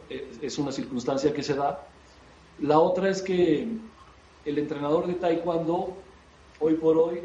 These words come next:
es un entrenador que está en constante capacitación.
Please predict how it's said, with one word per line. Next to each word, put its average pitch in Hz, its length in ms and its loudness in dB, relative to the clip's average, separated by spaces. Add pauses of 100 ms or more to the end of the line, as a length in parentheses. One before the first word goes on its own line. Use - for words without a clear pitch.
(120)
es - 160 -16
un 160 100 -8
entrenador 147 560 -4
que 139 380 -10
está 139 240 -6
en 160 80 0
constante 143 440 -4
capacitación. 117 760 -8